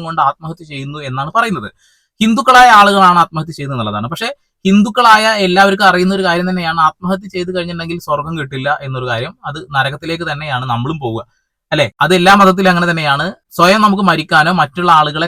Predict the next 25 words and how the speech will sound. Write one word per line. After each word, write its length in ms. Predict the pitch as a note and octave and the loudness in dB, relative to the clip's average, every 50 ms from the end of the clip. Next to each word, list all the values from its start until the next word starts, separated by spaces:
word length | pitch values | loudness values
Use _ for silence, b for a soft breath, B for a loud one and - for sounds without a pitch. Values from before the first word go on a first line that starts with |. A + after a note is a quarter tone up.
| - _ | -4 _
കൊല്ലാനോ 400 | - C#3 C#3 C#3+ D#3 D#3+ F3 F3 E3+ | -4 -4 0 0 0 2 0 0 0
പാടില്ല 300 | E3+ D3+ D3 D3 D3 D#3 D#3 D3 | 0 0 0 0 -4 -8 -10 -10
എന്നുള്ളത് 300 | C#3+ C#3+ C#3+ D3+ D3+ E3 D#3+ | -10 -10 -10 -8 -8 -8 -8
എല്ലാ 160 | C3+ C#3 E3+ F#3+ G#3 | -4 -2 -2 -2 0
മതവും 220 | G3 F3+ F#3 F#3+ F#3 | 0 -2 -2 0 0
പറയുന്ന 200 | E3+ E3 E3 E3+ | -2 -2 -2 -6
പോലെ 120 | E3+ E3+ D#3+ D#3 | -8 -8 -10 -12
ഹിന്ദു 180 | C#3+ C#3+ D#3+ D#3 | -18 -16 -14 -12
മതവും 220 | C#3+ C3 C#3+ D#3+ E3 E3+ | -10 -10 -10 -8 -2 0
പറയുന്നുണ്ട്. 440 | F3 E3+ E3+ D3 A#2+ G2+ G2 F#2+ F#2+ _ _ _ _ _ _ - | 2 2 2 -2 -4 -8 -10 -12 -14 _ _ _ _ _ _ -2
അപ്പൊ 140 | F3+ - B3+ A#3 | 2 6 6 6
അതൊക്കെ 220 | G#3+ C4 B3+ - | 6 4 0 0
ഒരു 80 | C#4 C4 | -2 0
നുണയാണ് 440 | C4+ B3 A#3 B3+ C4 B3 A#3 A#3 A#3+ A#3+ A3+ | 2 2 2 4 4 6 4 4 4 0 0
എന്ന് 120 | G#3+ G#3 G#3+ | 0 2 2
നമുക്ക് 240 | G3+ G3+ G3+ F#3+ G3 G3 | 2 2 2 2 2 0
മനസ്സിലാക്കാൻ 420 | F3+ E3+ - F#3+ F#3 F#3 F#3+ F3 F3 | 0 0 0 -2 -2 -2 0 -2 -2
അധികം 200 | E3+ F3 G3+ G#3+ F#3+ | -2 -2 -2 -2 -4
ചിന്തിക്കേണ്ട 420 | F#3+ E3+ E3 F3 F3 F#3 F#3 F3+ F3 E3 | -4 -4 -4 -4 -4 -4 -6 -4 -2 -2
കാര്യമൊന്നുമില്ല. 480 | D3+ C#3+ C#3 B2+ A2 G2+ F#2+ F#2+ F#2+ F#2 - _ _ _ | -2 -2 -2 -6 -8 -8 -10 -10 -14 -16 -16 _ _ _
ഈ 60 | F3 F#3+ G3 | -4 -2 -2
ഒരു 80 | F#3+ F#3+ F3+ | 0 0 2
ഹോട്ടൽ 260 | F#3 F3+ F3+ - F#3+ F#3+ F#3+ | 2 0 0 0 -2 -2 -2
മുറികളിൽ 320 | F3 E3+ E3 E3 E3 F3 F#3 - _ | -2 -2 -2 -4 -4 -4 -6 -8 _
കൃത്യമായി 540 | - - _ F#3+ G3 F#3+ F#3+ G3 F#3+ G3 | -20 -12 _ -4 -2 2 2 2 2 2